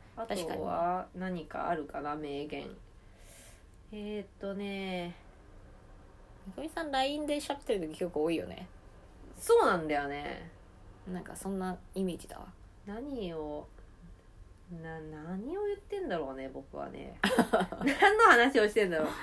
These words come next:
Speaker 2: あんまり気にしてないんだけど、気にしてないっていうか、あんまり、なんかパッと思い浮かんだのをそのままパーって書いたりとかさ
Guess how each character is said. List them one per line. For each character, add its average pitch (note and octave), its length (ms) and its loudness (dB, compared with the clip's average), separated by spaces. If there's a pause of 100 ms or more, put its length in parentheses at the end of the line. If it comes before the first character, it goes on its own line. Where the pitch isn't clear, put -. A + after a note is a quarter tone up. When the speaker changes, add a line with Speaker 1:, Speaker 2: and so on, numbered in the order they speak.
(260)
Speaker 2:
あ - 60 -2
ん - 20 6 (100)
ま A#4+ 120 8
り A#4 100 10
気 G4 120 6
に G4+ 140 10
し G4+ 60 -4
て G4 100 6
な F#4 80 6
い F#4 60 6
ん C#4 120 4
だ E3 120 2
け D3+ 100 -4
ど、 C#3+ 120 -4
気 C4 140 -2
に E4+ 140 6
し - 40 -2
て F4 80 6
な D#4+ 60 4
い D#4 80 0
っ - 40 -8
て - 160 -2
い D#3 60 0
う D3+ 80 -2
か、 D3 260 -2 (680)
あ C#4 100 0
ん F4 60 2
ま G4 120 8
り、 G4 200 2 (300)
な E4+ 140 6
ん - 60 2
か G3 80 4
パ - 80 -8
ッ - 40 -20
と C5 100 4
思 C5 500 8
い A#4+ 80 12
浮 A#4+ 40 8
か C5 100 10
ん G#4+ 60 6
だ D4 120 8
の G#3 80 4
を G#3 40 4
そ - 80 -2
の C4 60 2
ま D#4 140 6
ま D#4+ 80 6
パ D#4+ 100 2
ー A#4 300 6
っ - 40 -18 (120)
て D#3+ 200 2
書 - 60 6
い G#3 80 4
た F#3 100 2
り D#3 100 0
と D#3 120 -4
か - 100 -6
さ - 280 -8